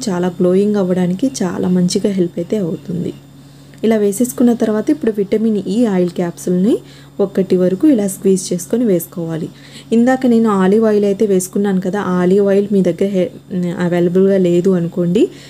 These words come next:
విటమిన్ ఈ ఆయిల్ క్యాప్సూల్ని ఒక టూ క్యాప్సూల్స్ వేసుకుంటే సరిపోతుందండి.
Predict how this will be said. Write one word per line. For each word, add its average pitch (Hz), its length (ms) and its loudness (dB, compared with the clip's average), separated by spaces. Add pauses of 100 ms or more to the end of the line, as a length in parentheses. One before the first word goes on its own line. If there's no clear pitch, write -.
(180)
విటమిన్ 233 500 -2
ఈ 214 160 -4
ఆయిల్ 196 280 -2
క్యాప్సూల్ని 180 560 -2
ఒక 277 260 0
టూ 208 160 2
క్యాప్సూల్స్ 190 560 -4
వేసుకుంటే 190 420 0
సరిపోతుందండి. 175 880 -4